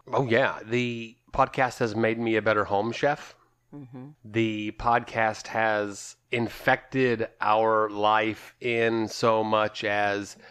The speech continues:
Speaker 1: "Hey, we gotta record tomorrow, and I have not cooked anything worth talking about."
Speaker 2: Like, what are we gonna talk about this week?
Speaker 1: Well, I don't know. I guess I'd better make some osso buco, you know, so we can have,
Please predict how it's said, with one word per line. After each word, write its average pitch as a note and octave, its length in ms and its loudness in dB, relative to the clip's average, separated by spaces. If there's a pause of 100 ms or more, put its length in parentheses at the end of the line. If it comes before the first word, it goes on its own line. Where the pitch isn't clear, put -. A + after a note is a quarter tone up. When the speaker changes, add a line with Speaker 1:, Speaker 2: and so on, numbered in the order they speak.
(160)
Speaker 1:
"Hey, A#2 320 0
we G#2 200 -2
gotta D#3+ 260 0
record A#2 720 0
tomorrow, D#3 760 2 (320)
and G#2 380 -4 (320)
I A#2 140 2
have B2 160 -4
not A#2 320 0
cooked - 500 -4
anything G2+ 880 -6
worth G2+ 480 -2
talking A2 520 -6
about." B2 420 -2 (100)
Speaker 2:
Like, E3 180 -6
what E3+ 200 4
are E3+ 40 0
we D#3+ 120 0
gonna D3 160 -2
talk C#3 180 2
about C3+ 240 0
this C3+ 160 -10
week? C3 180 -6
Speaker 1:
Well, C#3+ 240 4
I - 100 4
don't F3+ 140 4 (120)
know. - 80 -8
I - 140 -2
guess B2+ 280 -2
I'd C3+ 160 2
better C#3+ 200 4
make C#3+ 260 2
some D3+ 160 2
osso F#3 360 4
buco, F3+ 600 6
you D#3+ 60 6
know, D#3 420 4
so C#3+ 240 4
we D3 120 4
can D3+ 160 2
have, D3+ 260 2